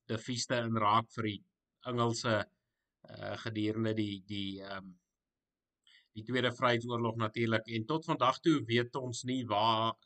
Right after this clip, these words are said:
is Gideon Skeepers se graf nie. Die Engelse wou dit nooit, eh,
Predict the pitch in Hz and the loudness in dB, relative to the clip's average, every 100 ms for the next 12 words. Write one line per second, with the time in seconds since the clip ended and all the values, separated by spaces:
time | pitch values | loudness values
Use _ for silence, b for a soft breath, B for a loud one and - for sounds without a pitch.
0 | 120 110 - 120 113 110 110 - 110 110 | -8 -8 -6 -2 0 0 -2 -2 -4 -4
1 | - 110 117 107 107 - 101 - b b | -6 -6 0 2 0 -4 -10 -10 b b
2 | b b - 104 110 117 107 123 110 104 | b b -4 -2 0 0 0 0 0 0
3 | 107 104 107 104 107 - - 107 101 | 0 -2 -2 2 0 0 -2 0 0